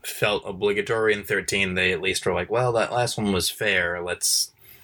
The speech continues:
let's try to, you know, right the ship a little bit." Which, you know, that's fair.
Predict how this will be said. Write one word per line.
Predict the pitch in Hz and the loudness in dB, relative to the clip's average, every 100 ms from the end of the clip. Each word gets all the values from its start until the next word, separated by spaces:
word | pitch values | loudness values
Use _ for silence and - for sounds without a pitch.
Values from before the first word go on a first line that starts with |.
| - - _ _ _ | -20 -20 _ _ _
let's | - 90 | -2 -2
try | - - 90 85 | -2 0 0 0
to, | 73 - - - | -2 -4 -6 -4
you | - | 0
know, | 95 - - _ - - - _ | 0 -2 -12 _ -20 -20 -20 _
right | 95 95 90 | 0 2 0
the | - | 0
ship | - 92 | 0 2
a | 92 | 0
little | 90 85 | 0 0
bit." | - - - _ _ _ _ _ _ _ _ - - | 0 -2 -4 _ _ _ _ _ _ _ _ -8 0
Which, | 127 - - | 0 0 0
you | 165 | 2
know, | 143 - | 2 0
that's | 117 - | -6 -2
fair. | 95 92 | 0 0